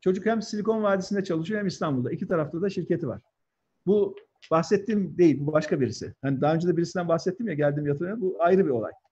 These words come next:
Ee, dedim ki, "Ya ne yapıyorsun, nasıl?" diyor. "Ya," dedi, "ben," dedi, "uçaktan iniyorum, Silikon Vadisi'ne, e, girer, girer girmez," dedi, "aklıma," dedi, "yeni bir şeyler gelmeye başlıyor," dedi.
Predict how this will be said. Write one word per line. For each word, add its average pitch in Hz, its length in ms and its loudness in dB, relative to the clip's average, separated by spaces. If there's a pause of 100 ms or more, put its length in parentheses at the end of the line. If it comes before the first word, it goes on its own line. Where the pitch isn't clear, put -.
(1300)
Ee, 143 380 -2 (260)
dedim 170 440 0
ki, 226 60 2
"Ya 202 80 2
ne 180 100 0
yapıyorsun, 233 380 0
nasıl?" 233 320 -2
diyor. 202 120 0
"Ya," 226 260 0
dedi, 190 200 -2
"ben," 220 220 -2
dedi, 180 360 -2
"uçaktan 233 400 -4
iniyorum, 202 360 2
Silikon 220 380 -4
Vadisi'ne, 180 320 -4 (680)
e, 147 140 -6 (440)
girer, 254 340 4
girer 214 320 2
girmez," 180 440 0
dedi, 185 140 -2
"aklıma," 226 420 -2
dedi, 240 140 -4
"yeni 233 200 0
bir 214 40 -4
şeyler 240 240 -2
gelmeye 175 420 -2
başlıyor," 117 360 -8
dedi. - 100 -20